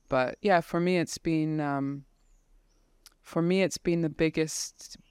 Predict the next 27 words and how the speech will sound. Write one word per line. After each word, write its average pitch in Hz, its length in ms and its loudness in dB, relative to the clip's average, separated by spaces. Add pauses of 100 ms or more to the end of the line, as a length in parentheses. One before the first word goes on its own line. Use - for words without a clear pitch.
(560)
change 156 560 0
in 147 220 -4
my 135 160 0
life, 139 600 -2 (440)
in 139 120 -2
my 131 180 0
adult 147 380 -2
life, 156 600 -4
and 135 400 -4
it's - 180 -10
been 135 420 -2 (920)
really 156 280 4
wonderful, 143 680 0
actually. 135 560 -6 (160)
I, 135 220 -4
I, 135 220 -2 (120)
you 160 120 -2
know, 143 100 2
it's 139 180 -4
not 196 200 4
like, 156 360 2 (560)
um, 131 460 0 (1000)
anyone 147 400 2
that's 135 240 -4
married 143 360 0
knows 139 280 -4 (520)
what 151 340 2